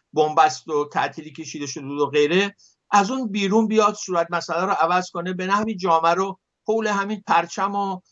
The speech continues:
زبان و ملیت و کردایتی و غیره دوباره پشت خودش بسیج کنه. این از یک طرف، از یک طرف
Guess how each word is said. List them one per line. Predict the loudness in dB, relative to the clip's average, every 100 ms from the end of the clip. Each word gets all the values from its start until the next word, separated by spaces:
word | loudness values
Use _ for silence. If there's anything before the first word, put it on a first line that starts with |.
| _
زبان | 0 0 2 -2 -4
و | -6
ملیت | -6 -6 -6 -2 -2 0
و | -6 -6
کردایتی | -8 -2 -4 -4 -2
و | -2
غیره | 0 0 0
دوباره | 0 -2 -2
پشت | -6 -6
خودش | -4 -4 -2
بسیج | 0 -2 -2 -8
کنه. | -4 -2 -2 -6 _ _ _ _ _ _ _ _ _
این | 4 4
از | 4 2
یک | 2
طرف، | 4 4 2
از | -4 -2
یک | -2
طرف | 0 0